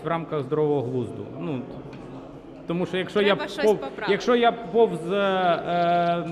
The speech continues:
Speaker 1: таку людину проїхав поруч на машині, ну, наприклад, да, якось, то це можна вважати як зустріч, а ми один одного побачили або ні. Тому те-, це чітко треба прописати, щоб ні в кого не виникало подвійних, е, сприйняттів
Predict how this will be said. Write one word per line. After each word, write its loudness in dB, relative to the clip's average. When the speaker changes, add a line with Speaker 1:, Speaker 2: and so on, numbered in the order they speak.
Speaker 1:
таку 2
людину 2
проїхав 0
поруч 2
на -2
машині, 0
ну, 0
наприклад, -2
да, 0
якось, -4
то -2
це 2
можна 2
вважати 2
як 0
зустріч, 0
а 2
ми 4
один 4
одного 2
побачили 0
або -2
ні. 0
Тому 0
те-, 4
це 2
чітко 4
треба 2
прописати, 0
щоб -2
ні 0
в -8
кого 6
не 2
виникало 2
подвійних, 2
е, 2
сприйняттів -4